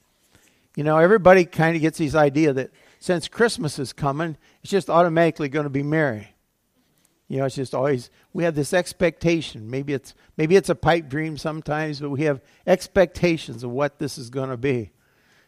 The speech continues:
And usually it hinges around family get-togethers and things like that. And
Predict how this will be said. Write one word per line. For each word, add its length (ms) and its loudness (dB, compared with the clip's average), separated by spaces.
And 160 -4
usually 360 0
it 180 -4
hinges 560 -2
around 400 -2
family 440 -4
get-togethers 720 -4
and 100 -16
things 240 -8
like 280 -6
that. 320 -4
And 420 0